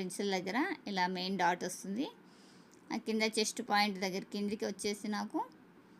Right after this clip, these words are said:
పదిన్నర ఇంచులు వచ్చింది. ఇలా పెట్టేసుకున్నాను కదా, ఎనిమిది, ఎనిమిదిన్నర, పదిన్నర పెట్టేసిన తర్వాత ఒక వన్ ఇంచ్ అనేది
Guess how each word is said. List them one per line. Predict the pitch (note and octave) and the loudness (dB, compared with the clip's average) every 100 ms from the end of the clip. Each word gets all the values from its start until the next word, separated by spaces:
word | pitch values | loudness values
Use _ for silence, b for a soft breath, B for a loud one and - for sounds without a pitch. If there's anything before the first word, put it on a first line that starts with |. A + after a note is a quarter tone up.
| - - - | -20 -10 0
పదిన్నర | A3+ A#3 A3 G#3 G#3 | 4 6 4 4 0
ఇంచులు | G#3+ F#3 D3+ | -2 -2 -2
వచ్చింది. | - D3+ - - - - - - - - | -4 -6 -6 -8 -18 -20 -20 -20 -20 -6
ఇలా | F#3+ F#3+ | -2 0
పెట్టేసుకున్నాను | F#3+ G3+ G#3+ - G#3+ G3 G3+ | 0 -2 -2 0 0 0 0
కదా, | A#3 A4+ - G#3+ | 0 0 -2 -2
ఎనిమిది, | G3 G#3 G#3 E4+ C5 - - | 0 0 0 -2 -4 -16 -6
ఎనిమిదిన్నర, | A3+ A3 G#3+ G#3+ C4+ B3 | -4 0 4 4 6 2
పదిన్నర | G3+ G3 F#3+ F#3 | 4 2 4 0
పెట్టేసిన | F#3 G#3 A3+ G3+ | 0 -2 0 0
తర్వాత | G#3+ A3 G4 | 0 0 0
ఒక | A#3+ G#3 | 2 2
వన్ | G3+ | 2
ఇంచ్ | A#3 A3+ | 0 0
అనేది | G#3+ G#3+ D#4 | 0 0 -4